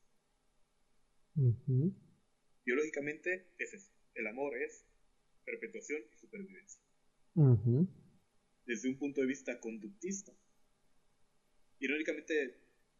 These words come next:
Speaker 2: Skinner es un, es humano, güey. Como Skinner entendía, el hum-, el amor se define como el intercambio de reforzadores entre dos personas. Cuantos más reforzadores compartan los miembros de la pareja,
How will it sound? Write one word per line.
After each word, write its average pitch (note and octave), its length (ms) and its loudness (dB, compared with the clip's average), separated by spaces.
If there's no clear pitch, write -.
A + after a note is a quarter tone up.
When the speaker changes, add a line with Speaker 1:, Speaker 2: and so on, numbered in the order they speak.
Speaker 2:
Skinner C3 380 -4
es B2 220 -8
un, A#2+ 360 -16
es B2 200 -18
humano, G#2 300 -12
güey. G2 120 -18
Como C4 240 0
Skinner F#3 340 -2
entendía, C#3+ 640 -10
el B2 180 -2
hum-, B2+ 180 -4
el A#2+ 160 -2
amor B2+ 300 -6
se - 200 -8
define B2+ 460 -6
como A2+ 200 -4
el A2 80 -2
intercambio B2+ 600 -4
de C3 80 -2
reforzadores D3 800 -4
entre G#2 280 -6
dos G2 160 -6
personas. - 600 -8
Cuantos G#2 340 -4
más A2+ 180 -2
reforzadores A2+ 640 -6
compartan A2+ 460 -4
los G#2+ 140 -6
miembros A2 320 -2
de A#2 80 -4
la A2 140 -4
pareja, A2 300 -2